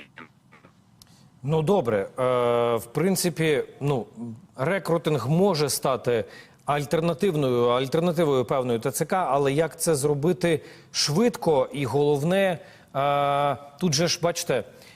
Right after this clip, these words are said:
момент того, що це впливає не те, щоби на роботу самих представників Т Ц К. Вони свою роботу знають.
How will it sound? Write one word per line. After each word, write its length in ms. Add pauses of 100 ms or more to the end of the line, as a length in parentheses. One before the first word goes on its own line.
момент 460
того, 280
що 640 (460)
це 160
впливає 680
не 220
те, 140
щоби 300
на 100
роботу 600 (220)
самих 300
представників 560
Т 120
Ц 140
К. 180
Вони 200
свою 240
роботу 320
знають. 420